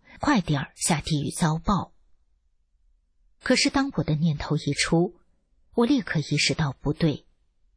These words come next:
这不是师父要的。师父让我们去救度众生，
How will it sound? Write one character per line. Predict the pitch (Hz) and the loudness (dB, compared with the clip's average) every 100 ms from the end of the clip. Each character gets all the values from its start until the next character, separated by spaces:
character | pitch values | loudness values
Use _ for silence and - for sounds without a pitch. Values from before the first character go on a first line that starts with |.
| _ - | _ -2
这 | 311 | 0
不 | - 135 | 0 -2
是 | 135 - 165 - | 0 2 2 2
师 | - 262 | 2 2
父 | - 139 | -2 -2
要 | 156 135 - | -2 -4 -4
的。 | - - _ _ _ _ _ _ _ _ - | -6 -6 _ _ _ _ _ _ _ _ -4
师 | - 302 | 0 2
父 | 262 | 2
让 | 262 226 | 2 0
我 | 151 - | -2 -2
们 | 147 143 139 | -2 -2 -2
去 | - 156 139 | 0 0 0
救 | - 170 | 0 0
度 | 139 139 | 0 -4
众 | - 156 | -2 -2
生， | 131 - 170 180 | 2 2 4 2